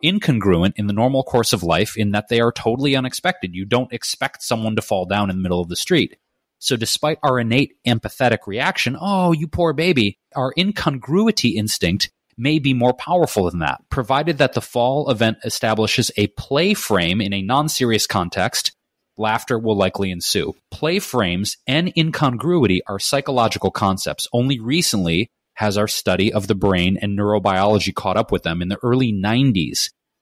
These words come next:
the discovery of mirror neurons led to a new way for us to understand the incongruity aspect of humor.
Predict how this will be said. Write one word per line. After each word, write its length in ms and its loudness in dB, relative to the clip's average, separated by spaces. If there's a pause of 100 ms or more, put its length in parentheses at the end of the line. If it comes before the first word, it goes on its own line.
(100)
the 80 -4
discovery 600 0
of 180 0
mirror 480 0
neurons 600 2 (360)
led 240 2
to 160 0
a 40 2
new 260 0
way 220 4
for 200 0
us 140 0
to 140 -2
understand 520 0
the 180 -2
incongruity 760 2
aspect 500 -2
of 100 -2
humor. 300 0